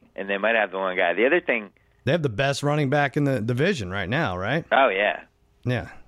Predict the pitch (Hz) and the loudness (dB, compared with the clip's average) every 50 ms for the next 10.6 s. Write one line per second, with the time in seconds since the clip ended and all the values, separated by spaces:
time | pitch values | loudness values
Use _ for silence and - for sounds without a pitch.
0 | - - - 131 131 135 139 156 170 170 - - 139 123 120 117 110 107 104 104 | -10 -4 -2 0 2 4 4 4 2 0 0 -2 -2 0 0 2 2 2 2 2
1 | 101 98 95 92 87 87 82 _ _ _ _ _ _ _ _ _ _ _ _ _ | 2 0 0 -2 -4 -8 -14 _ _ _ _ _ _ _ _ _ _ _ _ _
2 | _ - 110 117 131 139 - - 113 107 110 113 113 104 - 101 95 85 - - | _ -4 0 0 0 0 0 0 0 2 2 2 2 0 0 -2 -4 -4 -2 0
3 | 98 95 95 92 92 92 90 90 87 85 85 - - _ _ _ _ _ _ _ | 0 2 2 2 2 0 0 0 -2 -4 -8 -12 -20 _ _ _ _ _ _ _
4 | _ _ _ _ - 110 95 87 - _ - 120 110 - - 175 190 202 202 170 | _ _ _ _ -2 0 0 -2 -2 _ -2 -2 -2 0 2 2 4 4 6 4
5 | 131 - - 135 117 - - 104 - - 110 101 98 98 92 - _ _ _ _ | 2 2 2 -2 -2 -2 -2 -4 -2 0 0 0 -2 -2 -8 -12 _ _ _ _
6 | _ _ _ _ _ _ _ _ _ _ _ _ _ _ _ _ _ _ _ _ | _ _ _ _ _ _ _ _ _ _ _ _ _ _ _ _ _ _ _ _
7 | - - - _ - 139 131 - - - 131 117 - - 160 147 - - _ - | -20 -20 -14 _ -2 -2 -2 0 -2 -4 -4 -2 -2 -2 -4 -4 -4 -4 _ 0
8 | 143 135 123 110 101 92 - _ _ - - 117 110 - - - 117 117 135 151 | 0 0 0 -2 -10 -16 -20 _ _ -4 -2 0 0 2 2 2 2 2 2 2
9 | 143 107 98 95 98 98 107 110 107 101 101 98 110 135 123 82 - - 90 117 | 2 0 0 0 0 2 2 2 2 0 0 0 0 0 0 -2 -2 -2 -2 -2
10 | 127 123 - - 175 196 165 117 90 69 - - | -2 0 0 2 2 2 0 -2 -6 -6 -8 -10